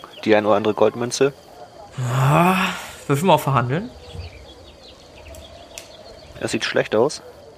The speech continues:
Speaker 1: Äh, ja, nee, nicht geschafft.
Speaker 2: <laughs> Mein Junge, ich weiß nicht, wie lange du hier bleiben möchtest, aber bis ich jemanden, oder bis, bis hier jemand nach Edele kommt und der wieder zurückkommt,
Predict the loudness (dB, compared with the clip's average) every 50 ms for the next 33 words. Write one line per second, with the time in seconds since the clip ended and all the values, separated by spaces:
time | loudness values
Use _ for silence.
0 | -14 -6 -2 0 2 2 2 0 -2 -4 -8 -14 -14 -2 2 4 6 6 6 4
1 | 2 0 0 0 -2 -4 -6 -6 -4 -4 -4 -4 -4 -8 -14 -18 -20 -20 -20 -20
2 | -20 -20 -20 -20 -20 _ _ _ _ _ -20 -20 -20 -20 -20 -20 _ _ -20 -20
3 | -20 -14 -12 -10 -6 -4 -4 -4 -4 -8 -18 -20 -20 -18 -8 0 2 4 4 4
4 | 4 4 2 2 4 4 4 4 2 0 -2 0 0 2 2 2 2 0 0 0
5 | 0 2 4 4 4 4 2 0 -2 -4 -4 -2 -2 -2 -2 -2 -4 -4 -4 -4
6 | -2 -2 0 2 2 2 0 0 -4 -6 -6 -8 -8 -10 -16 _ _ _ _ _
7 | _ -8 -6 -4 -4 -4 -4 -4 -2 0 0 2 2 2 2 2 0 0 0 -2
8 | -4 -4 0 2 4 4 4 4 2 4 2 2 2 2 0 -4 -6 -4 -2 0
9 | 0 2 0 0 0 -2 -2 -2 -2 0 2 2 2 2 0 -4 -10